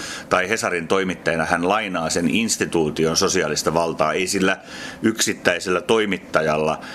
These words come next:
jos se nykästään yhtäkkiä ulos siitä, niin sen sosiaalinen valta asettuu hy-, hyvin nopeasti siellä ihmislaumoissa jonnekin muulle tasolle. Ja, ja sitten taas toisinpäin, tämmönen siis riippumaton, ö,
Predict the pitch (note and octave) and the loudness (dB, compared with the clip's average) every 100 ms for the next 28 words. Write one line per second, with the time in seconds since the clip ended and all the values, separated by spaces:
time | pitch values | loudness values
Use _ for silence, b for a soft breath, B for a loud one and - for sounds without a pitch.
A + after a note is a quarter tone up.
0 | B A#2+ G#2+ A#2+ A2 G#2+ G2 - F2 F#2+ | B -2 0 0 0 0 -2 0 0 0
1 | G2 - F2 - F2 G2 A#2 F#2 - F2 | -2 0 0 0 0 2 0 0 0 0
2 | D#2 - D#2+ - B B F2+ G2+ F2+ A#2 | 0 0 -2 -2 B B 0 0 2 0
3 | A#2 G2 F2 E2 E2+ A2+ A2 F2+ F#2 - | 2 0 0 -2 2 2 2 0 -2 0
4 | A2 G2+ D#2+ G2+ G#2 B2+ - B2+ A#2 G#2 | 0 0 0 2 4 2 2 2 2 2
5 | G2+ - F#2+ F2+ F#2 - G2 F2 F2 D#2 | 0 0 0 0 -2 0 2 0 0 -2
6 | - B B B B B B B A2 G#2 | -8 B B B B B B B -2 2
7 | F#2 D#2+ F#2+ F2+ F2 E2+ D#2+ - F2+ F#2 | 2 2 2 2 2 0 2 2 0 2
8 | G#2 A2 G#2 G#2+ E2+ F#2+ F#2+ G2+ G#2+ A2+ | 2 4 2 0 2 2 4 2 2 2
9 | C#3+ C#3+ A#2+ G2+ A2 - C3+ A#2 G2+ D#2 | 2 2 0 2 0 2 2 2 0 0
10 | D2 A#1 - B B B - A2+ A2+ G#2 | 0 0 -6 B B B 2 2 4 0
11 | F#2+ F#2 G#2+ F#2+ - A2 C3 A#2 - F#2 | 0 2 0 0 0 0 0 0 0 2
12 | F2 E2+ F2 F2 - C2+ C2 G#1+ B1+ | 2 2 0 0 0 0 -2 0 -2